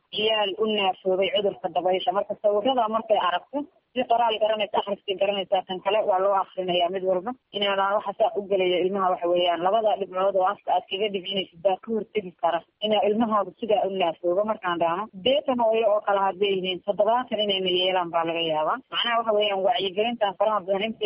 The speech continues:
H-ka toddobada beriba maalin wuxuu leeyahay inuu wacyigelin sameeyo ama health education-ka. Wax maalinba mid buu ku saabsan yahay. Maalin tallaalka, maalin naas nuujinta. Marka maalinta tallaalka oo kale aad baan waxaan uga hadalnaa maaragtay in maalin walba la soo qaato tallaalka nooc ka mid a.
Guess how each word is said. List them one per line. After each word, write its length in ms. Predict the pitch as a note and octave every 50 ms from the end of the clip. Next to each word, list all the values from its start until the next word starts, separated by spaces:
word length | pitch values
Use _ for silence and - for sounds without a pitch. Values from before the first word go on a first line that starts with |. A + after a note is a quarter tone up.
| G#3
H-ka 200 | G#3+ G#3+ - G3+ F#3+
toddobada 400 | - G3 F#3 G#3+ A3+ A3+ G#3+ G3+
beriba 300 | E3+ G3 F#3+ G#3 F#3 F#3
maalin 400 | F3+ F#3 F#3 F#3+ F#3+ G3+ G3+ G3+ G3 F#3+ _ _ _
wuxuu 320 | - G3 G#3+ G#3+ G3 G#3
leeyahay 360 | G#3 G#3 G#3 G3 G3 F#3 F3+ F3
inuu 200 | G3+ G3 F#3+ F3+ F3
wacyigelin 520 | F3 D#3 E3 F#3 F#3 E3+ G3 G3 G3 F#3+
sameeyo 320 | - E3+ F3 E3+ E3+ F3 E3+
ama 140 | E3+ F3 E3+
health 240 | G#3 G#3+ G#3 -
education-ka. 680 | G3 E3+ F3 F3 - - F3+ F#3 F3+ - - D#3 - D3 C#3 _ _ _
Wax 200 | - G3+ G#3 - F#3
maalinba 400 | G3 G3+ G3+ G#3+ A#3 B3 A3 G#3+
mid 160 | G3+ G#3 G#3 F#3
buu 120 | F#3 G3
ku 100 | - G#3
saabsan 400 | G3 - F3+ F3 E3 _ - F3+
yahay. 100 | F3 E3 D#3
Maalin 380 | D#3 E3 F3 F3+ F#3 G#3 G3+ G3+
tallaalka, 460 | - F#3 F#3 F#3+ F#3+ F#3 F3+ - F#3
maalin 320 | F#3 F#3 F3+ F#3 F#3+ F#3+ F#3+
naas 180 | F#3+ F#3 F3 -
nuujinta. 400 | F#3 F#3 F3 - - F3+ - F#3
Marka 240 | G3+ G#3+ G#3 -
maalinta 400 | G#3 G#3 G#3 G#3+ B3 C#4 C#4+ C4+
tallaalka 460 | A#3+ - G#3+ G3+ G#3 G#3 G3+ F#3+ - F#3
oo 160 | E3 F3 F3
kale 240 | D#3+ - F3 F#3 G#3+ A3+ - _ -
aad 240 | - A3 A3+ G#3+ -
baan 180 | - G3 F#3+
waxaan 220 | G3 F#3 F#3 F3+ F3+
uga 120 | F#3 F#3+ G3
hadalnaa 420 | F#3+ G3 F#3 F3+ E3+ E3+ F3 F3
maaragtay 380 | F3 F#3 F3+ F3+ E3+ D#3 - -
in 120 | F#3 F#3+ F#3+ F3
maalin 300 | F3 F#3 F#3+ G3 G#3+ G#3+ G3+ F3 - - _ _
walba 300 | F3+ F#3 F3+ E3+ E3 E3+ D#3+ E3+
la 80 | F3
soo 200 | - - G3 G3+ F#3+
qaato 260 | - F3+ E3+ - F3 E3+
tallaalka 400 | - F#3 G3+ G#3 G3 F3+ - F3
nooc 240 | F3+ G3 G3 F3 - -
ka 80 | - F3
mid 160 | E3+ D#3 C#3+
a. 60 | C3+